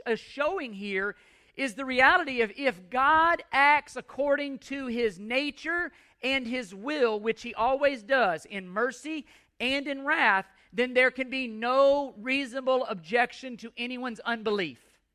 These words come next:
There's no injustice with God.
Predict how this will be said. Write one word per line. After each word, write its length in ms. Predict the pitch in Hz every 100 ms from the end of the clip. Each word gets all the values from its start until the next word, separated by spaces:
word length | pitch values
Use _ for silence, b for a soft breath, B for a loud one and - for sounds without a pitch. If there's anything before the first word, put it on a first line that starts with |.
| _ _ _ _ _ _ _ _ _ _ _ _ _ _ _ _ _ _ -
There's 240 | 247 196
no 280 | 226 262 285
injustice 560 | 277 220 254 - 247 -
with 140 | 175
God. 300 | 202 165 123